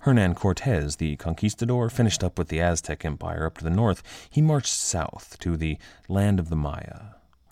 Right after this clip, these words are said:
But he didn't find the legendary empire. He found a fractured group of warring and feuding city-states that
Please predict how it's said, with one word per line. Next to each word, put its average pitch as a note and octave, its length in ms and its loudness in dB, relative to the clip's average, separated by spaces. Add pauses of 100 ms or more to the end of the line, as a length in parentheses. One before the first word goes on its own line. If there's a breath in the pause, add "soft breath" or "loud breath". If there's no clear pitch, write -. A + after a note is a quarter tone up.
(140)
But G#2+ 160 6
he B2 60 8
didn't F#3 200 10
find C3 420 4
the D#2+ 320 2
legendary E2 680 2
empire. D2+ 600 -6
He G#2 120 0
found A2 300 2
a E2 180 -2
fractured G#2 500 -4
group F#2+ 420 2
of D2+ 280 0 (420 loud breath)
warring G2+ 520 6
and D#2 260 0
feuding F#2+ 380 4
city-states E2 800 0
that D#2 220 -2